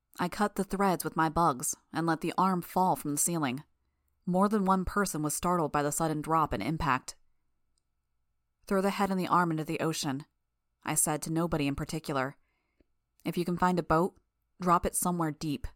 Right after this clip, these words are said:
"Okay," Charlotte said, her voice quiet.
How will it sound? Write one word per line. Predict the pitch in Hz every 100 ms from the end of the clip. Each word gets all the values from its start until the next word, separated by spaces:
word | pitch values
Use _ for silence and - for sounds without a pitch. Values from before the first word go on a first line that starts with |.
| _ _ _ _ _ _ _ _ _ _ _ _ _ _ _ _ -
"Okay," | 214 226 214 - _ _ _ _ _ _
Charlotte | - 175 165 151 -
said, | 165 147 156 _ _
her | - 160
voice | 160 156 -
quiet. | - 165 139